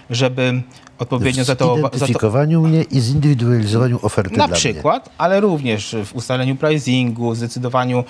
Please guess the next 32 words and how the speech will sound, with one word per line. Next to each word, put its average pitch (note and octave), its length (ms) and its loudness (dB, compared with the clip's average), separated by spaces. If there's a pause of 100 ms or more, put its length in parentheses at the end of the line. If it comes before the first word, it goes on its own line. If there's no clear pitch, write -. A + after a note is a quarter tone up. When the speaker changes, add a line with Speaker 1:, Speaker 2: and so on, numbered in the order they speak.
(240)
Speaker 1:
w - 20 -20
których C3+ 280 0
rejonach, B2+ 500 0
m, A#2+ 200 -4
Polski A2+ 360 -2
konkretne A2 400 -6
produkty B2+ 420 -2
się B2+ 120 -6
lepiej B2 220 -6
sprzedają, A#2+ 500 -2 (340)
ale F3+ 240 2
również F3 340 0
na B2+ 120 0
przykład A#2+ 520 -2
w, G#2 120 -8
m, A2 640 -2
zarządzaniu A2+ 640 -2 (760)
jakby G#2+ 220 -4
takim G#2+ 240 -4
kapitałem C3+ 640 -2
ludzkim C3+ 280 -6
w C3 40 -2
organizacji B2 720 -2 (240)
i D#3 80 2
wieloma G#3+ 320 2
różnymi E3+ 320 0
rzeczami, D3+ 320 -2
gdzie C#3 140 -2
komputer C3 480 -2
może B2+ 340 0 (280)
dawać C3 420 -2
przewagę C3 720 -2